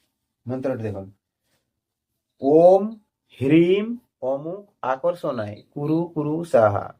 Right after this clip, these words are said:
ওম হ্রিম অমুক আকর্ষণায় কুরু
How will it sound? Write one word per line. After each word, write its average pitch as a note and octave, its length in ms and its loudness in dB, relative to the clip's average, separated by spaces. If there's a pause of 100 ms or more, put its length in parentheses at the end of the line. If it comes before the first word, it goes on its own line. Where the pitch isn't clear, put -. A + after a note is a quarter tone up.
(640)
ওম D#3 380 4 (480)
হ্রিম D#3+ 420 -4 (400)
অমুক D3+ 320 2 (280)
আকর্ষণায় B2+ 640 -4 (120)
কুরু D#3 260 -6